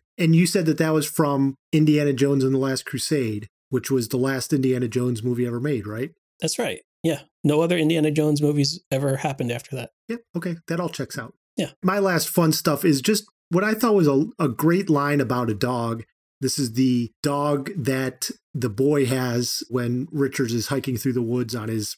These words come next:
Speaker 1: broken ankle. And he's at first worried that it's a police dog that's gonna come and tear him apart. But instead, it's a friendly dog,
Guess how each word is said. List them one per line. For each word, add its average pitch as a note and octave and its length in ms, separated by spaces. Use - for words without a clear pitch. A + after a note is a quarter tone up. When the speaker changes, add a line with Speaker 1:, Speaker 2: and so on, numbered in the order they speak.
Speaker 1:
broken B2 300
ankle. A#2 360
And B2+ 420
he's D#3+ 260
at C#3+ 120
first F3+ 340
worried C#3+ 420
that B2 140
it's A#2 200
a A2 380
police F3 360
dog A2+ 300
that's G#2+ 180
gonna A2+ 160
come B2+ 200
and A2+ 100
tear C#3 160
him B2 100
apart. A2+ 460
But C#3 140
instead, E3+ 400
it's - 120
a B2+ 60
friendly C4+ 400
dog, G#2 400